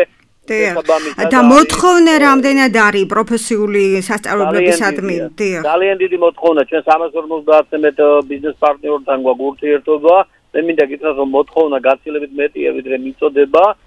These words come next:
Speaker 2: ანუ მზაობა კომპანიებისგან გახლავთ ძალიან დიდი. მე ერთ მაგალითს მოგიყვანთ, მაგალითად, რომ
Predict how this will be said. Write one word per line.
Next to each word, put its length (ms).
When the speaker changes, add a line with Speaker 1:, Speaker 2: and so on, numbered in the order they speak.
Speaker 2:
ანუ 200
მზაობა 540
კომპანიებისგან 920
გახლავთ 420
ძალიან 360
დიდი. 220
მე 100
ერთ 140
მაგალითს 400
მოგიყვანთ, 440
მაგალითად, 500
რომ 160